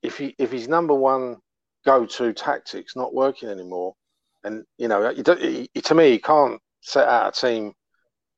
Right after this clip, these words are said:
to really go for it. He just doesn't, it doesn't appear to be in his t-,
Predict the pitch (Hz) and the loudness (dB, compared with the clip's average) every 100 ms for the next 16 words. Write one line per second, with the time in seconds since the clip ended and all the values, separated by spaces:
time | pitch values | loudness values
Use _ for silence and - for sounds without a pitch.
0 | _ 113 117 131 117 139 143 147 78 - | _ 0 4 4 4 4 4 2 -6 -10
1 | 127 123 123 123 _ _ - 123 113 117 | -10 -14 -12 -16 _ _ -8 -8 -8 -12
2 | - _ _ - 147 123 120 101 - 120 | -16 _ _ -10 -6 -4 -4 -4 -2 -2
3 | - 113 107 104 95 - _ _ - | -4 -6 -4 -4 -8 -14 _ _ -10